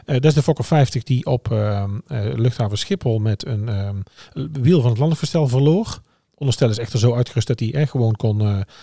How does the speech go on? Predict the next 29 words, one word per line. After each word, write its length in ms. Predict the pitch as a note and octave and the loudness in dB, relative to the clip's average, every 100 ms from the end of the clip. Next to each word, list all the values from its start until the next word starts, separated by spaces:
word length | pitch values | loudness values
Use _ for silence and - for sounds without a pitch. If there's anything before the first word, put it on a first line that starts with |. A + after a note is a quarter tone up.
| - - | -20 -2
kon 200 | A#2 G#2+ | 0 4
doorvliegen. 540 | D3+ B2+ A2+ G#2+ D3+ | 4 4 2 0 0
Dat 100 | A#2 | 0
het 80 | A2+ | -2
dus 100 | G2+ | -2
niet, 220 | B2+ - | -2 0
eh, 80 | G#2+ | 0
zomaar 340 | A#2 G#2+ - | 0 0 -2
inklapt. 440 | D3 C3 B2+ - - | -2 -2 -2 -4 -6
Dus 80 | |
die 160 | A2 A#2+ | -4 -2
raakte 260 | B2+ - G#2 | -2 -2 -4
een, 140 | G2 | -4
eh, 120 | G#2 | -2
een 100 | A#2+ | 2
wiel 160 | A#2 F3+ | 2 2
kwijt. 560 | - D#3+ E3 - - - | 0 0 0 -6 -20 -8
Uiteindelijk 420 | C#3+ D3 D3 B2+ | -2 2 2 2
bleek 120 | C#3 | 2
dat 160 | C3+ C3 | 2 0
in 120 | B2+ | 0
een, 160 | A#2+ A#2+ | 0 0
eh, 260 | A2+ G#2+ | 0 0
een 100 | B2+ | 0
weiland 340 | B2+ C#3 C3 B2 | 2 2 2 0
in 140 | A2+ | 0
Meidrecht 540 | A#2+ A2 G2+ F#2+ - - | 2 0 -4 -8 -10 -6
te 80 | G2 | -4
liggen. 280 | G2 G#3+ | -4 -6